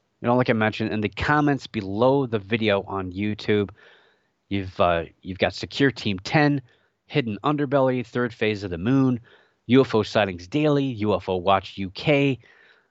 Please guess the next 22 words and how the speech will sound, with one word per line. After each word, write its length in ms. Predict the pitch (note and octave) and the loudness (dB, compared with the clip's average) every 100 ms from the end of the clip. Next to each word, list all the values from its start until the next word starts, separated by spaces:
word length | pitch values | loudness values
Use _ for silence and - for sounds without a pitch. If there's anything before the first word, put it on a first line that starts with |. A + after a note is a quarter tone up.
| _ | _
uh, 100 | - - | -6 -2
a 60 | |
lot 220 | C3+ F#3+ | 4 4
of 100 | C3+ | 4
other 180 | A2+ A#2+ | 2 0
U 300 | A2 G#2 A#2 | 0 0 0
F 140 | A2 A2+ | 0 -2
O-based 640 | G2+ F#2+ G2 G#2 - - | -2 -2 -2 -4 -10 -16
YouTube 560 | F#2 F#2 G#2 - G2+ F#2 | -8 -4 -4 -4 -6 -4
channels 560 | G2 F#2 F#2 F2+ - - _ _ _ _ _ _ G#2 | -2 -2 -2 -4 -10 -20 _ _ _ _ _ _ -8
jumped 440 | F#2 G2+ D3 D#3+ | -2 2 2 4
on 100 | C3+ | 2
the 120 | A#2 | 2
opportunity 800 | G#2+ G2 - G#2+ F#2+ F#2 F#2 F#2 - _ _ _ _ _ - | -4 -6 -10 -10 -8 -8 -6 -8 -12 _ _ _ _ _ -16
to, 460 | - G#2 F#2+ F2 | -10 -8 -8 -4
uh, 100 | E2 E2+ | -4 -2
share 340 | - B2+ C3+ | 2 4 4
this 220 | B2+ - | 2 -2
video 320 | G2+ G2 G2 | -2 0 0
on 240 | - F#2+ F2+ | 0 -2 0
their 280 | G2 F3+ G#3+ | 2 4 4
channels, 640 | - F2+ D3+ D2 - | 0 -6 -8 -14 -16